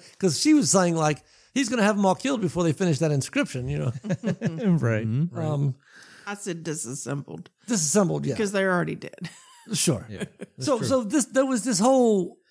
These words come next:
Speaker 1: th-, are these beats solid? I don't think they are as far as the new plan and the Hightower surprise and all that. Uh,
Speaker 3: Would, would the Hightower surprise be when, um,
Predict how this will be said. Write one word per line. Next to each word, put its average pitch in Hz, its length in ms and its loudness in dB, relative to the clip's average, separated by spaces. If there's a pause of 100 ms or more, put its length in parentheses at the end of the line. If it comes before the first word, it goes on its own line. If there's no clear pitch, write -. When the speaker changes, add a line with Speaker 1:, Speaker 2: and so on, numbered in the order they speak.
(300)
Speaker 1:
th-, 190 100 0
are 269 240 4
these 233 220 2
beats 214 240 0
solid? 220 380 4
I 220 100 4
don't 226 160 2
think 208 140 0
they 180 100 2
are 202 180 6
as 160 120 2
far 175 240 2
as 147 240 0 (460)
the 143 80 -4
new 185 180 6
plan 165 420 0
and 123 180 -4
the 120 100 0
Hightower 170 520 2
surprise 143 500 -2
and 127 80 -6
all 127 200 -2
that. 147 340 -2
Uh, 147 180 -8
Speaker 3:
Would, 131 320 -2
would 139 120 8
the 131 80 6
Hightower 160 380 6
surprise 127 460 2
be 110 300 6
when, 101 400 8
um, 90 420 2